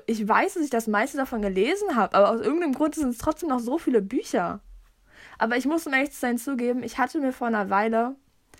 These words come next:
hatte ich nämlich mal so eine Bu-, äh, so eine Website entdeckt, die halt sagen, so Sets, also Bücher rein, sagen, so günstig verkauft. Also, dass du sozusagen ein ganzes Set immer gekauft hast.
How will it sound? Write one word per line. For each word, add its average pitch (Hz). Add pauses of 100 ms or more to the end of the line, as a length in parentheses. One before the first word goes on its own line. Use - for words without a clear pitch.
(200)
hatte 233
ich 254
nämlich 247
mal 233
so 226
eine 214
Bu-, 208
äh, 202
so 202
eine 202
Website 214
entdeckt, 220
die 233
halt 208
sagen, 208
so 190 (460)
Sets, -
also 196 (440)
Bücher 202
rein, 196
sagen, 202
so 202 (260)
günstig 220
verkauft. 208 (420)
Also, 208
dass 214
du -
sozusagen 196
ein -
ganzes 214
Set 208
immer 226
gekauft 240
hast. 277